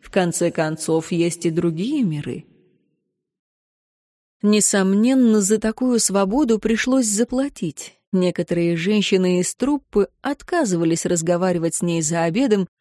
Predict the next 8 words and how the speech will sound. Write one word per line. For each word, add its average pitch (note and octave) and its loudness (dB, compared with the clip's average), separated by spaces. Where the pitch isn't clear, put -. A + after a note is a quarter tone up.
а F#3+ 2
мужчины G3+ 2
делали A3+ 2
неправильные G#3 0
выводы A3+ 0
о - -4
ее A3 -2
доступности. G#3 -4